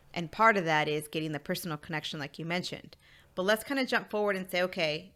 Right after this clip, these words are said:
you've gotten an interview. Maybe you got it through a personal connection, or maybe you got it through an online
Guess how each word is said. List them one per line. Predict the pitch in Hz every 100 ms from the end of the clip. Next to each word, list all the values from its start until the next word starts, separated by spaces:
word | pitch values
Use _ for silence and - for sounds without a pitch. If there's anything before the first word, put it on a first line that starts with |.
| -
you've | 175 -
gotten | 190 240
an | 233
interview. | 175 165 156 147 175 196 _ _ _ - - -
Maybe | 190 208
you | 214
got | 180 180
it | - -
through | 165 160 160 156 170 - _ _ -
a | -
personal | 175 - 156
connection, | 156 190 240 - 233 214
or | 165
maybe | 160 165 185
you | 170
got | 156 151 151
it | 143
through | - 156 147 143 160
an | 175
online | - 160 151 151 147 151